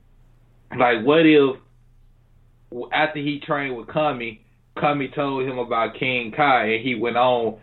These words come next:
and trained with King Kai when he was a teenager? What if Vegeta, what if Vegeta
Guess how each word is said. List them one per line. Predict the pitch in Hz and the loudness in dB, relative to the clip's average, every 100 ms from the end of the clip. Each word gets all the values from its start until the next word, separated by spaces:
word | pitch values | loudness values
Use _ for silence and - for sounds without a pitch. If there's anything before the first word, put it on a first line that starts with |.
| _ - | _ -6
and | 110 107 | -2 0
trained | 135 123 110 | 2 2 0
with | 101 | -2
King | - 117 113 | -2 -2 -2
Kai | 110 131 | 0 2
when | 113 107 | 2 0
he | 113 | -2
was | 107 98 | -2 -4
a | - 156 | -6 -2
teenager? | 151 113 85 - - - _ _ _ _ _ _ _ _ _ _ _ _ _ _ _ _ _ _ _ _ _ _ _ _ _ _ _ _ _ _ | -2 -2 -4 -8 -16 -20 _ _ _ _ _ _ _ _ _ _ _ _ _ _ _ _ _ _ _ _ _ _ _ _ _ _ _ _ _ _
What | - 127 143 | 2 4 6
if | 139 131 127 - _ _ _ - | 6 6 2 0 _ _ _ -4
Vegeta, | 113 107 147 165 135 120 113 - _ _ _ _ _ | -2 2 4 6 4 2 0 -10 _ _ _ _ _
what | 110 139 | -2 4
if | 139 131 123 - _ _ _ - | 4 4 0 -4 _ _ _ -6
Vegeta | 117 104 147 165 131 110 | -4 2 4 4 2 0